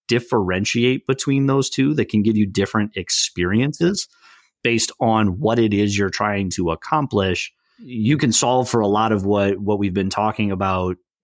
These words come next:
inherently. And that may even be something you can do on your own if you've got, you know, eh, configurable ability within that, that platform.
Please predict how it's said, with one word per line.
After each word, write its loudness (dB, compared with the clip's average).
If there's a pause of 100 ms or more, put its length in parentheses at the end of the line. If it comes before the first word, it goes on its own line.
(340)
inherently. 0
And 2
that 0
may 2
even 2
be 2
something 0
you -2
can -2
do 0
on 0
your -4
own 0
if -4
you've -4
got, -2 (500)
you -2
know, 0 (160)
eh, -2 (320)
configurable 2 (120)
ability 0 (180)
within 2
that, -2
that -4
platform. -2